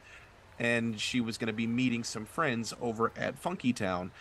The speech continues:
And on their way, they came across, and this was scripted, though this is when the final version, Roger and, and the rest of the gang,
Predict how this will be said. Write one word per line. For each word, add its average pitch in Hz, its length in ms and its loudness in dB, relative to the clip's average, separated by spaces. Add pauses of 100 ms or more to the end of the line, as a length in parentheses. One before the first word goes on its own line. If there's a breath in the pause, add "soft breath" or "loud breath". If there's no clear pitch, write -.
(440 loud breath)
And 110 260 6
on 131 300 8
their 110 160 6
way, 127 380 8
they 110 180 4
came 113 280 0
across, 104 680 2
and 104 320 -2
this 120 180 0
was 143 220 4
scripted, 107 640 0
though 113 120 6
this 135 180 6
is 123 80 0
when 120 180 0
the 110 40 -4
final 101 280 0
version, 110 520 0 (140)
Roger 107 480 6
and, 101 340 -4
and 110 140 -2
the 101 60 6
rest 170 260 4
of 113 40 -4
the 107 60 -2
gang, 98 340 0